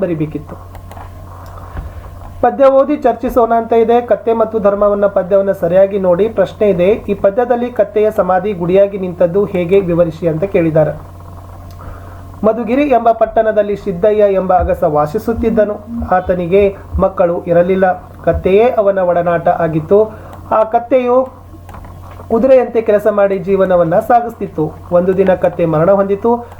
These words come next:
ಆಗ ಅದನ್ನ ಸಮಾಧಿ ಮಾಡಿದನು. ಮುಂದೆ ಅದೇ ಕತ್ತೆಯ ಸಮಾಧಿ ಊರಿನಲ್ಲಿ ಗುಡಿಯಾಗಿ ನಿಂತುಕೊಂಡಿತು. ವ್ಯಾಪಾರದಿಂದ ಹಿಂತಿರುಗಿ ಬಂದ ಸಿದ್ದಯ್ಯ ಕತ್ತೆಯ ಸಮಾಧಿ ಗುಡಿಯಾಗಿರುವುದನ್ನ ಕಂಡು ಏನು ಮಾಡಿರಬಹುದು? ಊಹಿಸಿ ಬರೆಯಿರಿ.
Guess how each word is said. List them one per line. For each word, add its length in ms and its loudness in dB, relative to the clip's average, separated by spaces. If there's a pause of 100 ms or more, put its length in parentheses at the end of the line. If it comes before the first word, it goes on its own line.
(180)
ಆಗ 240 2
ಅದನ್ನ 380 2
ಸಮಾಧಿ 400 0
ಮಾಡಿದನು. 560 0 (220)
ಮುಂದೆ 280 2
ಅದೇ 400 2
ಕತ್ತೆಯ 400 0
ಸಮಾಧಿ 480 0
ಊರಿನಲ್ಲಿ 520 2
ಗುಡಿಯಾಗಿ 540 0
ನಿಂತುಕೊಂಡಿತು. 880 -4 (1300)
ವ್ಯಾಪಾರದಿಂದ 640 0
ಹಿಂತಿರುಗಿ 480 0
ಬಂದ 280 2
ಸಿದ್ದಯ್ಯ 540 2
ಕತ್ತೆಯ 420 0
ಸಮಾಧಿ 340 0
ಗುಡಿಯಾಗಿರುವುದನ್ನ 720 2
ಕಂಡು 440 2
ಏನು 240 2
ಮಾಡಿರಬಹುದು? 760 2 (180)
ಊಹಿಸಿ 400 0
ಬರೆಯಿರಿ. 400 0